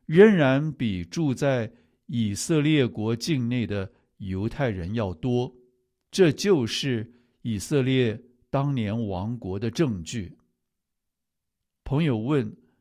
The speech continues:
神为什么要惩罚以色列人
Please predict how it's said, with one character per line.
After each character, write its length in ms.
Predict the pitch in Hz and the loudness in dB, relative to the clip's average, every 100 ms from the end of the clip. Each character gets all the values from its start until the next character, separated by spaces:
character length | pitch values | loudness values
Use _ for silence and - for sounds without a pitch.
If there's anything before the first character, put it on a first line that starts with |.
| _ _ _ _ | _ _ _ _
神 260 | - 147 165 | -4 0 6
为 140 | 196 | 8
什 140 | 147 131 | 8 4
么 80 | |
要 160 | 160 160 | 2 0
惩 320 | - 123 101 | 0 -6 -6
罚 280 | 104 123 143 - | -4 -2 -2 -4
以 180 | 117 95 | -8 -6
色 200 | - 165 | 0 2
列 160 | 147 | 4
人 400 | 123 104 104 120 | 2 0 -4 -6